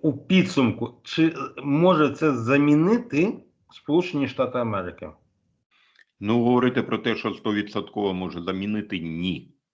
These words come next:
Speaker 2: Давайте будемо реалістами. Ще раз підкреслю: основне, що не зможуть замінити, це критичні для нас питання. Це обмін розвідданими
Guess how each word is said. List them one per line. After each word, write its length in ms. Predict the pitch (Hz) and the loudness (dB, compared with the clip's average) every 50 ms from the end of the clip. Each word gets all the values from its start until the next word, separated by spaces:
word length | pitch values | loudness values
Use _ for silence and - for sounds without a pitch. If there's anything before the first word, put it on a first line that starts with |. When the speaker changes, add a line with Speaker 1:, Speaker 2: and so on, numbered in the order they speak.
| _ | _
Speaker 2:
Давайте 500 | - 80 92 85 92 107 107 107 - 110 | -14 -10 -4 0 0 0 0 0 -4 -6
будемо 520 | 90 80 82 82 82 78 92 82 82 82 80 | -8 -8 -10 -10 -10 -8 -8 -8 -6 -6 -6
реалістами. 1000 | 85 82 80 80 76 71 76 73 - - - - 80 73 - - - - - - _ _ _ _ _ _ _ _ _ _ _ _ _ _ _ | -6 -4 -4 -6 -6 -8 -12 -14 -14 -16 -18 -16 -16 -16 -14 -14 -16 -16 -18 -20 _ _ _ _ _ _ _ _ _ _ _ _ _ _ _
Ще 200 | - - 110 107 | -6 -2 0 2
раз 180 | 95 90 87 - | 2 0 0 -2
підкреслю: 760 | - 92 87 - - - 101 113 127 123 - - 123 113 - - | -6 -10 -10 -10 -6 -2 0 0 0 0 -2 -4 -4 -4 -4 -6
основне, 460 | 101 90 - 104 98 98 95 90 85 | -8 -8 -6 -6 -6 -4 -4 -6 -6
що 380 | 85 - - - - 113 104 95 | -8 -12 -16 -10 -6 -4 -4 -2
не 200 | 90 95 92 87 | -2 -4 -4 -4
зможуть 480 | 92 107 110 113 117 113 123 123 107 | -6 -6 -4 -4 -4 -4 -4 -6 -6
замінити, 600 | 104 113 110 110 113 117 117 117 117 110 110 104 95 | -6 -6 -4 -4 -2 -2 -2 -2 -2 -2 -4 -4 -6
це 300 | - - - 101 90 87 | -6 -8 -8 -8 -8 -8
критичні 840 | - - - - 98 90 90 131 - 107 98 92 - - 98 87 | -10 -14 -14 -10 -8 -8 -8 -6 -8 -10 -10 -10 -10 -10 -10 -10
для 160 | 78 85 85 | -8 -8 -8
нас 240 | 85 87 87 87 - | -6 -6 -8 -10 -12
питання. 540 | - - - - _ - 85 82 82 85 78 | -14 -16 -16 -14 _ -12 -12 -10 -10 -12 -16
Це 220 | - - - 95 | -14 -10 -6 -6
обмін 520 | 101 - - - 113 95 80 90 87 82 82 | -6 -6 -6 -8 -8 -8 -8 -8 -10 -8 -8
розвідданими 1000 | 85 90 85 78 82 95 104 98 101 107 120 117 113 120 117 113 113 113 107 107 | -6 -8 -8 -8 -8 -8 -10 -8 -8 -6 -4 -4 -4 -4 -4 -4 -6 -6 -8 -10